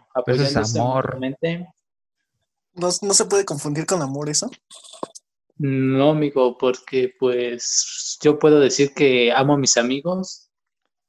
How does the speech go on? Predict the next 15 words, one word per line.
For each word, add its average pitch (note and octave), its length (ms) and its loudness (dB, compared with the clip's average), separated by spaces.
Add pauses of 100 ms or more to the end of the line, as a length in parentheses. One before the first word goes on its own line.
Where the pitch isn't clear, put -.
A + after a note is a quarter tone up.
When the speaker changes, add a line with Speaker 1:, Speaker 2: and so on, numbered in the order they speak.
(120)
Speaker 2:
y B2+ 280 -2
Speaker 1:
De A#2+ 80 4
una C#3+ 200 6
Speaker 2:
s-, C#3 80 -2
Speaker 1:
forma C#3+ 180 0
Speaker 2:
estoy C#3+ 140 -4
Speaker 1:
fraternal. D3 360 2
Speaker 2:
hablando D3 360 4
normalmente C3+ 580 2
de B2+ 120 2
la A#2 100 0
amistad. A#2 420 0 (800)
Speaker 1:
Ok. A2+ 240 -12
Speaker 3:
Ah, D3 500 -12 (120)
mira, D3 180 -16